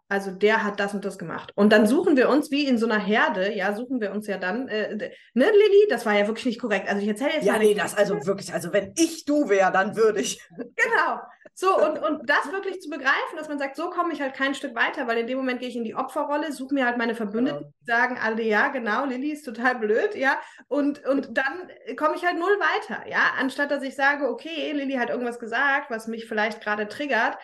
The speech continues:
Speaker 1: so, dann weiß ich, da ist noch eine Wunde bei mir und ich kann die heilen, ja. Ja,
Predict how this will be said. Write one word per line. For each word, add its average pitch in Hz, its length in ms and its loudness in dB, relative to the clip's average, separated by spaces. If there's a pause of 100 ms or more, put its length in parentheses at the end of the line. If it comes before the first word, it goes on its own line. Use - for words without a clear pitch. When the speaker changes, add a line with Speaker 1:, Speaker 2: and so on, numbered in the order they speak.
(200)
Speaker 1:
so, 240 120 -2
dann 226 180 2
weiß 247 300 2
ich, 254 260 -6 (120)
da 214 160 0
ist 220 100 -4
noch 226 60 0
eine 208 160 2
Wunde 214 180 0
bei 196 120 0
mir 240 420 0
und 214 160 -4
ich - 140 -12
kann 190 160 -8
die 220 200 -2
heilen, - 400 -10 (180)
ja. 190 340 -4 (600)
Ja, 202 260 4